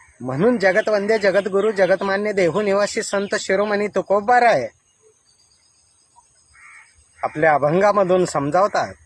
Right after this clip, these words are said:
नामाचं महत्त्व सांगतात. "सदा नाम घोष करू हरी कथा, तेने सदा चित्ता समाधान." सदा,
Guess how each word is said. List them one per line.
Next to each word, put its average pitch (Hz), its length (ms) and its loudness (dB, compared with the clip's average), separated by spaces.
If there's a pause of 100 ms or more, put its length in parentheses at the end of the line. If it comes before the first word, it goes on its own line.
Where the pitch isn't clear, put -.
(340)
नामाचं 170 520 -2
महत्त्व 202 380 0
सांगतात. 202 480 -4 (460)
"सदा 151 480 -2
नाम 156 480 -2
घोष 147 400 -4 (640)
करू 143 300 2
हरी 160 300 0
कथा, 160 480 -2 (360)
तेने 151 440 -2
सदा 135 420 -2
चित्ता 139 880 -2
समाधान." 123 1040 -10 (1300)
सदा, 180 500 0